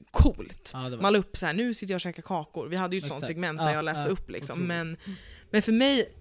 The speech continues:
Speaker 1: använder jag ju Facebook för typ grupper, evenemang.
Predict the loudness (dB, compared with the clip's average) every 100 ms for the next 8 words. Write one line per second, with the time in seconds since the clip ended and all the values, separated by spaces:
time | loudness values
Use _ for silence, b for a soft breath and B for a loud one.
0 | -4 -2 0 0 -2 -2 -6 -4 -8 -8
1 | -8 -10 -4 -4 -4 -8 -8 -8 _ -8
2 | -6 -4 -4 -6 -14 -16